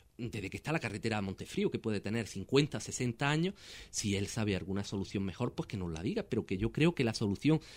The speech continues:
técnica que ha cogido Diputación es la, la ideal.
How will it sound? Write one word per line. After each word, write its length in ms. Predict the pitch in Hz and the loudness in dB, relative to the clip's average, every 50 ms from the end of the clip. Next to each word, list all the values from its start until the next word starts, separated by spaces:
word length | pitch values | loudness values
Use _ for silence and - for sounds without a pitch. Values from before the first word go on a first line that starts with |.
| - - - - - | -20 -20 -12 2 8
técnica 440 | 156 160 160 151 117 - - 92 | 8 10 10 10 6 4 2 0
que 180 | - - 101 101 | 0 2 2 2
ha 120 | 107 110 | 2 2
cogido 420 | - 131 - - 180 180 165 117 92 | 0 -2 -2 0 2 2 4 4 4
Diputación 640 | 98 95 - - 107 - 107 - - 147 170 202 220 - - - - - - - | 4 2 0 0 -2 -2 0 2 4 6 6 4 2 -2 -12 -20 -20 -12 -4 2
es 100 | 123 135 | 4 6
la, 240 | 160 170 170 156 - - | 6 6 4 2 2 0
la 180 | 104 104 104 | 2 2 4
ideal. 380 | 95 90 90 87 90 85 71 67 | 4 2 2 2 2 0 -2 -4